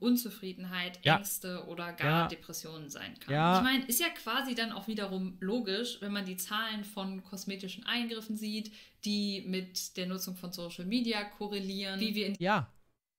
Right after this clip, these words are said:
Speaker 2: Ja, Social Media kann sehr wohl deine, deine soziale Verfassung befeuern, negativ wie positiv. Allerdings ist das auch gleichzeitig in Korrel-, Korrelation damit, dass man auf Social Media erst eine Plattform hat,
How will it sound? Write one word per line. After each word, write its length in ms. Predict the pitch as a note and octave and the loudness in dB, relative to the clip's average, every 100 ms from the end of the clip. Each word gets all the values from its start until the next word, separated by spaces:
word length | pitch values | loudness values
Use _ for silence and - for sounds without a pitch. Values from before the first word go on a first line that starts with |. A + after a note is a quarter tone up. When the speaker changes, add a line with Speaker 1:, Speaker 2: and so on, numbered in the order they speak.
| _ F#3 | _ 0
Speaker 2:
Ja, 260 | B3 - - | 2 0 -8
Social 380 | - D3 C#3+ C3+ | 2 4 4 6
Media 280 | D3 E3+ D#3 | 6 6 6
kann 300 | - F#3 E3+ | 6 8 8
sehr 300 | F#3 G3+ E3 | 8 8 8
wohl 340 | A#3 C4 F3 | 6 6 8
deine, 420 | D3 D3+ C#3+ C#3 | 8 6 6 4
deine 280 | B2+ C#3 C#3 | 4 4 4
soziale 400 | C#3 C3 D3+ E3 | 4 4 4 6
Verfassung 480 | D3+ B2+ D3+ D#3+ C#3+ | 4 4 4 4 4
befeuern, 560 | C3+ D3 D3 B2+ A#2 | 4 4 4 4 4
negativ 480 | B2+ F#3 D#3 F#3+ E3+ | 4 4 4 4 2
wie 80 | G#3+ | 0
positiv. 800 | - C#4+ C4+ G#3+ F3+ C3+ G2+ - _ _ _ _ _ _ _ _ _ _ _ _ _ _ _ - | 2 2 2 2 4 4 2 -4 _ _ _ _ _ _ _ _ _ _ _ _ _ _ _ 4
Allerdings 520 | F#3 G3+ G#3 A#3 - | 8 8 8 6 2
ist 240 | - G#3+ | 2 2
das 120 | A3+ F#3+ | 2 4
auch 200 | F#3+ - | 2 6
gleichzeitig 460 | F#3+ G3+ A#3+ G#3+ | 4 6 4 4
in 100 | G3+ | 4
Korrel-, 420 | G#3 G#3+ G3 F#3+ - | 8 8 8 6 4
Korrelation 680 | F#3+ G#3+ A3 G3 - G3 E3+ | 6 8 8 6 6 8 10
damit, 580 | A3 C4 G#3 A3 - | 12 12 8 4 2
dass 140 | G3 F#3+ | 2 2
man 140 | A3 | 0
auf 120 | E3 | 0
Social 380 | - G#3 G3 G3+ | 2 4 6 8
Media 480 | F#3 A#3+ B3+ G#3 F#3 | 8 8 8 8 8
erst 220 | E3+ E3 | 6 2
eine 160 | F3+ E3 | 2 2
Plattform 720 | - A#3 C#4 C#4+ - F3 D#3+ | 6 10 10 8 4 6 8
hat, 280 | D3 F#3+ | 6 4